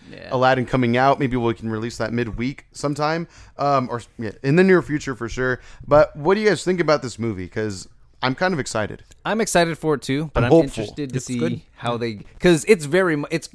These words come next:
Speaker 1: okay, so the co-, the basic premise is, what if Superman was evil?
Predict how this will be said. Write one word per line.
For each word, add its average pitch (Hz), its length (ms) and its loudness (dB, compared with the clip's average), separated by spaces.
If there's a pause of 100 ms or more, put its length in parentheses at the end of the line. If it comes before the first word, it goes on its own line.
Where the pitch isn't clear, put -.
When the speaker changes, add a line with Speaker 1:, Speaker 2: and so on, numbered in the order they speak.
(120)
Speaker 1:
okay, 131 360 -6
so 107 340 -2 (300)
the 131 100 0
co-, - 140 -4
the 143 160 4
basic 202 580 0
premise 120 500 -4
is, 123 540 -4 (120)
what 190 120 -2
if - 80 -2
Superman 135 440 -2
was 110 140 -6
evil? 147 280 -10